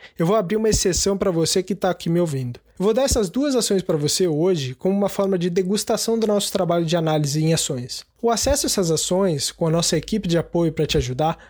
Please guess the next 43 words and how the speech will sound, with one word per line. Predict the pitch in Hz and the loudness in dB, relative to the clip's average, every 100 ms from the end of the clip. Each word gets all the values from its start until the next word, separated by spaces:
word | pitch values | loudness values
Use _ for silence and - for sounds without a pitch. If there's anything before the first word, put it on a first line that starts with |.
| _ _ - | _ _ -6
sairia | 196 175 202 | 0 2 2
normalmente | 214 214 247 214 151 156 185 202 233 220 - | 2 2 2 0 0 2 0 0 -2 -4 -4
por | 196 | 0
uns | 196 165 | 0 0
vinte | 220 214 | -2 0
e | |
dois | 190 185 | 0 0
reais | 185 160 | 0 0
por | - 180 | 0 -2
mês. | 147 110 - - _ | -2 -4 -10 -16 _
Mas | 170 | 2
a | 202 | 2
gente | 214 | 2
não | 220 247 | 0 0
tá | 254 220 | 0 -2
falando | 202 185 156 | 0 0 0
aqui | 147 | 0
de | 151 | -2
dias | 147 151 139 | 0 0 2
normais. | 151 139 123 120 - - | 2 0 -2 -6 -4 0
Isso | 185 | 2
me | 254 | 2
fez | - 247 | 0 -2
liberar | 226 196 185 | 0 0 2
o | 185 | 0
seu | - 160 | 0 0
acesso | - 208 - | 2 0 0
por | 208 | -2
um | 208 | 0
desconto | 190 - 220 214 208 | 0 -2 0 -2 -2
que | - | -2
a | 196 | 0
gente | 220 214 | 0 0
nunca | 226 277 262 | 0 0 -2
fez, | - 165 139 127 | 0 0 0 -2
nem | 135 180 | -2 0
a | 240 | 0
Inversa | 185 196 196 180 | 0 0 0 -2
fez | 170 165 | -2 -2
aqui | - 180 | -2 0
em | |
nenhum | 196 156 170 | 2 2 2
momento. | 196 147 131 - | 2 2 -2 -6